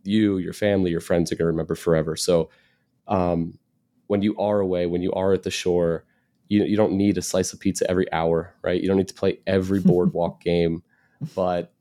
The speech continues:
Speaker 1: go out, have some fun. Um, and it, it, it is so much easier to enjoy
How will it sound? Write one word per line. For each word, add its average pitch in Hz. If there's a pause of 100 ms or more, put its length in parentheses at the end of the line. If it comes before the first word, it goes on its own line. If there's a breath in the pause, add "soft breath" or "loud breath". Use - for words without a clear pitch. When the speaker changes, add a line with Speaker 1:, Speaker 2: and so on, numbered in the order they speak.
(140)
Speaker 1:
go 107
out, 98
have 104
some 101
fun. 87 (160)
Um, 82 (400)
and 104
it, 95
it, 92 (600)
it 101
is 92
so 127
much 135
easier 101
to 95
enjoy 85